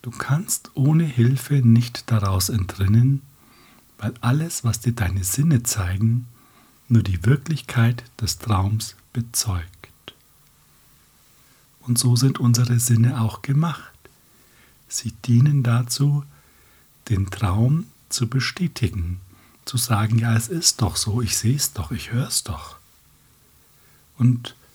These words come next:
wir übersehen den Punkt, weil er uns gar nicht bewusst ist, dass es unsere Deutung des Gesagten, des Gehörten ist, die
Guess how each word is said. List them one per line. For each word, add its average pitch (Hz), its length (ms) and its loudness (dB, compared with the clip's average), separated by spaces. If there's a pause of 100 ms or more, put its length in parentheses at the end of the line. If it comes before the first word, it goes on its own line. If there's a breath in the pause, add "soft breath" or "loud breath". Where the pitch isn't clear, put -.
(540 soft breath)
wir 156 100 0
übersehen 143 720 2
den 117 280 6
Punkt, - 640 0 (160)
weil 113 160 2
er 113 60 2
uns - 180 0
gar 92 140 -2
nicht 92 220 -4
bewusst 117 560 -2
ist, 120 340 -2 (1160 loud breath)
dass 113 180 2
es 117 220 -2
unsere 147 540 2
Deutung 156 840 0 (680 soft breath)
des - 180 -2
Gesagten, 123 880 0
des - 240 0
Gehörten 110 600 0
ist, - 440 -2 (1120 soft breath)
die 120 400 6